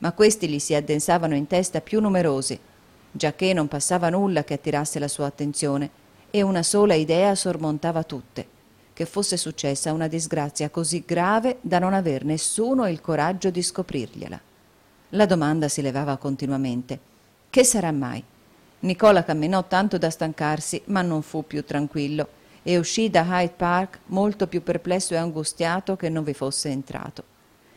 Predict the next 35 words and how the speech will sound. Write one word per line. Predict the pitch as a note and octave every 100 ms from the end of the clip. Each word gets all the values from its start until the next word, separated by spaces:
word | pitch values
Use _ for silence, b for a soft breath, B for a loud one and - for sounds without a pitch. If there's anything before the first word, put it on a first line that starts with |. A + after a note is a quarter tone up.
| b b
Aveva | - B3 F#3+ E3 D#3+
dalla | E3+ F3+
mattina | G#3 G#3+ B3+ A#3 G3+
assaggiato | G#3 - G3+ G3 G3
appena | F3+ F3+ F3
qualche | E3 D#3+ D#3
boccone | D#3+ D#3 - D#3 D3+ D#3+ B B _
e | G#3+
si | A#3
sentiva | G#3+ F#3+ - F3+ D3
stremato. | - D#3+ D3 C#3 C3 - - _ b b b
Mentre | A3 C#4 C4 G3
ritornava | E3+ F3 E3+ E3+ D#3 D#3 D3
trascinando | - D3+ D#3 D#3 E3+ D#3+
il |
passo | D3+ D#3 D#3 D#3+ F#3 -
verso | F3 D#3 -
il | D3+
punto | - F#3 F3+ D#3
donde | D#3 F3 D3+
si | C#3 -
era | C#3 F3
mosso, | A3+ A3 - F3+ - _ _ -
lungo | F3 F3 E3
uno | F#3 F3
dei | D3
viali | C#3+ D#3 D#3 D#3 D#3+
che | D#3 D3
corrono | D#3 D3+ C#3+ C#3
fra | - C#3
Park | - D#3 D#3+
Lane | D#3 D3+ D#3 C#3
e |
Bond | C3 D3+ D#3+
Street, | - D#3+ C#3 C#3